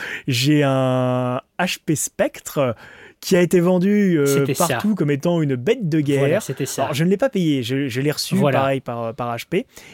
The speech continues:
Speaker 1: Et celui-là, je l'ai toujours. Euh, concrètement, si je ne le mets pas en charge, il ne s'allume pas.
Speaker 2: Ok.
Speaker 1: Parce que la batterie, la batterie ne tient pas. En fait, la batterie se décharge toute seule. Euh, si je le range à cent pour cent dans son étui,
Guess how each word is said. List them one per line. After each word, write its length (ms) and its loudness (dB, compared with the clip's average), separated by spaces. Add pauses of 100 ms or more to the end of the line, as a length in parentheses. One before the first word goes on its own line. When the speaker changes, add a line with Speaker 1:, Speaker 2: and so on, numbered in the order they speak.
Speaker 1:
Et 80 -2
celui-là, 220 2
je 80 -2
l'ai 80 2
toujours. 380 -2 (380)
Euh, 540 0
concrètement, 680 -2
si 200 -4
je 120 2
ne 60 2
le 140 2
mets 100 2
pas 140 -2
en 100 -2
charge, 480 -2 (140)
il 120 -2
ne 60 0
s'allume 280 -6
pas. 140 -8 (300)
Speaker 2:
Ok. 140 -8
Speaker 1:
Parce 140 -4
que 60 -2
la 60 0
batterie, 400 -2 (380)
la 80 -6
batterie 220 -2
ne 40 -2
tient 200 -4
pas. 260 -6
En 80 -12
fait, 120 -4
la 100 -2
batterie 180 -2
se 60 0
décharge 340 -2
toute 160 -4
seule. 320 0
Euh, 360 -4 (280)
si 220 -2
je 80 -2
le 240 2
range 280 0
à 40 -2
cent 180 -2
pour 160 -8
cent 120 -2
dans 80 0
son 140 -4
étui, 360 -2